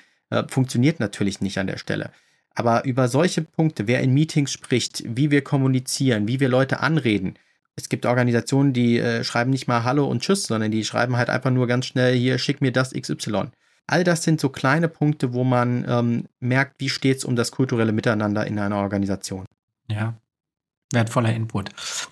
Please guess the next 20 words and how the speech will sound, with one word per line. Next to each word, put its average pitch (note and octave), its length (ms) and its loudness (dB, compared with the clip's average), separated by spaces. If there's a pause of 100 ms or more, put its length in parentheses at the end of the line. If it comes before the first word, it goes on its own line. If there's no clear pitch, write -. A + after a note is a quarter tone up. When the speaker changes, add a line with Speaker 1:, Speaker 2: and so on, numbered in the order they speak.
(300)
Speaker 2:
David, A#2 320 0
so - 80 -2
langsam C#3 400 0
kommen C#3+ 260 0
wir A#2+ 300 0 (200)
zum C3 180 -2
Schluss D#3 360 2
unseres A2+ 420 -4
Gespräches. G#2 840 -4 (680)
Ähm, A2+ 680 -4
lass A#2 260 -4
uns - 200 -2
noch B2 200 -4
mal A#2+ 260 -2
über A#2 320 -2
mögliche A2+ 540 -2
Takeaways, A#2+ 760 -2
konkrete A#2+ 500 -6
Routinen B2 640 -2
sprechen. A2+ 760 -4